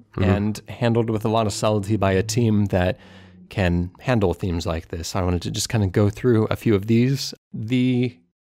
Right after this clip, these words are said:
Speaker 2: primary struggle in the game is a
Speaker 1: Mm-hmm.
Speaker 2: theme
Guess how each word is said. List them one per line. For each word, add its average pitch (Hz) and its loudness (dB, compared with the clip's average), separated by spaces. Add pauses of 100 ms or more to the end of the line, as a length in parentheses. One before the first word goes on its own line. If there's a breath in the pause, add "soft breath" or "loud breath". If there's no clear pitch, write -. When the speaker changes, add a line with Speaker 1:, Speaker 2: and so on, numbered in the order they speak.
(160)
Speaker 2:
primary 160 0
struggle 156 -2
in 160 -2
the 165 0
game 165 -2 (1040)
is 135 -2
a 127 2
Speaker 1:
Mm-hmm. 98 0
Speaker 2:
theme 127 4